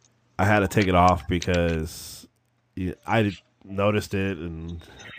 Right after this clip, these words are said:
every stream, and I'm just like, "Yeah, I don't need it anymore." Um, I've been home.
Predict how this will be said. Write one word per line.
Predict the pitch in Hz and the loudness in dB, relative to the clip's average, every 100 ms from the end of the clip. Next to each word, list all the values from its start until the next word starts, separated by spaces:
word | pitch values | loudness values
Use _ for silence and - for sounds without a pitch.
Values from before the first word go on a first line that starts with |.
| - | -8
every | 95 90 | -2 -2
stream, | 85 - 92 87 | -4 -4 -2 -2
and | 85 | -2
I'm | 85 | -4
just | 85 - | -6 -6
like, | 90 82 | -6 -4
"Yeah, | 82 82 82 | -4 -4 -4
I | |
don't | 85 73 | -4 -4
need | 85 82 | -4 -2
it | 80 | -4
anymore." | 82 80 80 80 _ - _ _ _ - _ _ _ _ _ _ - | -4 -4 -4 -6 _ -20 _ _ _ -20 _ _ _ _ _ _ -2
Um, | 92 87 78 78 - - _ _ _ _ _ _ _ - _ _ - - _ _ _ _ - _ _ _ _ _ 101 | 2 4 2 -4 -14 -20 _ _ _ _ _ _ _ -20 _ _ -20 -20 _ _ _ _ -20 _ _ _ _ _ -2
I've | |
been | 95 92 | 2 4
home. | 90 87 87 76 | 6 4 4 0